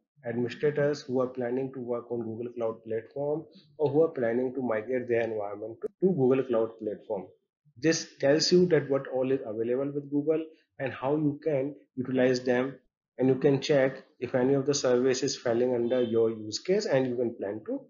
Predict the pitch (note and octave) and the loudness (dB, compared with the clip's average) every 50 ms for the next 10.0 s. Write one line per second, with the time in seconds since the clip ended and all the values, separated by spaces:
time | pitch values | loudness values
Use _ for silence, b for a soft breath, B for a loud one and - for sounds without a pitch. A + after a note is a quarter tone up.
0 | _ _ _ _ _ - C#3+ B2+ G#2+ F#2+ - G#2 - - - _ _ _ _ _ | _ _ _ _ _ 0 2 2 2 2 -2 -6 -8 -10 -16 _ _ _ _ _
1 | _ _ _ _ _ _ _ _ _ _ _ _ _ _ _ _ _ _ _ G2+ | _ _ _ _ _ _ _ _ _ _ _ _ _ _ _ _ _ _ _ -20
2 | G2+ _ _ _ _ _ _ _ _ _ _ _ _ _ _ _ _ _ _ _ | -20 _ _ _ _ _ _ _ _ _ _ _ _ _ _ _ _ _ _ _
3 | _ _ _ _ _ - B2 B2+ C3+ E3 F#3 G#3 G3+ E3+ C3 B2+ B2 B2 A#2+ A#2+ | _ _ _ _ _ -2 2 4 6 6 6 6 6 6 8 8 8 8 6 4
4 | - - - - _ - B2+ C3 D3+ - - - A#2 G2+ G#2 G2 F#2+ - G#2+ G2+ | 0 -8 -16 -18 _ -2 2 2 2 2 2 0 2 2 2 0 -2 -2 -2 -2
5 | G2+ G#2 - - B2+ G#2+ G2 G2 - - - _ - A#2+ C3+ D#3 E3+ - D3 B2 | -2 -2 -2 -2 0 0 0 -2 -6 -10 -8 _ -2 2 2 2 2 2 2 2
6 | A#2 A2+ - - A2+ G#2+ G#2+ G#2+ G#2 G#2+ A2 A2 A2 - - b b b b - | 2 2 2 0 -2 0 0 0 0 0 0 -2 -2 -6 -14 b b b b 2
7 | D3 D#3 D3+ - - B2 A2+ A2 - A#2 A2 G#2 A2 G#2+ - - A2 G#2 G2+ - | 2 2 2 2 0 0 0 0 2 2 2 2 2 0 -2 -4 -4 -6 -4 -4
8 | A2+ G#2+ A2 B2 B2+ B2 - C#3+ C#3+ C#3+ C#3+ C#3+ C#3+ - b b b b b b | -2 -2 0 0 0 0 2 4 6 6 4 4 0 -4 b b b b b b
9 | - C3 B2+ C#3 C#3+ C#3+ D3+ E3 F3 E3+ - C3+ A#2 G#2+ G#2+ A2 G#2+ A2 - | -4 -2 2 2 4 4 4 4 2 2 0 0 2 2 4 4 2 2 0